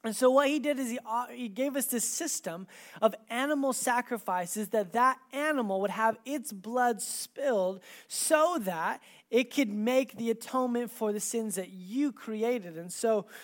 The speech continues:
uh, Leviticus seventeen eleven shines light on this, and it says this, "For the life of the creature is in the blood.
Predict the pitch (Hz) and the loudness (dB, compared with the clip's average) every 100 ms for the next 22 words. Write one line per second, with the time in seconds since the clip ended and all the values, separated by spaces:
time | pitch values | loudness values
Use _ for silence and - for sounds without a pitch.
0 | - - 214 214 208 262 269 254 - 240 | -6 2 2 4 2 0 -2 -2 0 0
1 | 233 - 240 214 233 214 196 - 220 202 | -2 -4 -2 0 0 0 -4 -4 -2 -2
2 | 202 220 220 185 170 190 180 202 202 208 | -2 -2 0 -2 -6 -10 -6 -6 -2 -2
3 | - - _ _ _ _ _ _ _ _ | -2 -12 _ _ _ _ _ _ _ _
4 | - 262 254 262 277 302 302 311 - - | -10 0 4 8 8 8 4 -4 -6 -2
5 | 285 262 277 254 208 240 214 180 208 160 | 0 0 -2 -2 0 -2 -2 0 0 0